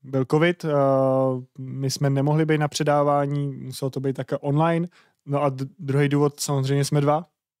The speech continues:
Teď tady máme jednu křišťálovou lupu, o kterou se musíme přetahovat. Vždycky jeden týden jí má Patrik doma, pak druhý týden já. A už je taková jako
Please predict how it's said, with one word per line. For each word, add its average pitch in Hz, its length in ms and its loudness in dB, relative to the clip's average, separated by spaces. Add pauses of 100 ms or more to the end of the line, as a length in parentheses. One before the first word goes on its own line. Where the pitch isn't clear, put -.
(120)
Teď 127 140 -6
tady 131 120 2
máme 135 280 2
jednu 135 240 2
křišťálovou 135 440 0
lupu, 139 280 -2
o 135 60 -4
kterou 135 300 -6
se 135 160 -6
musíme 135 260 -4
přetahovat. 135 480 -2
Vždycky 135 240 -4
jeden 135 200 2
týden 135 280 0
jí 135 60 -2
má 135 180 -2
Patrik 135 320 -6
doma, 135 260 0
pak 139 140 -4
druhý 135 240 -2
týden 135 280 -2
já. 127 260 -2 (280)
A 123 100 -10
už 120 180 -10
je 135 40 -6
taková 131 300 -2
jako 127 360 -4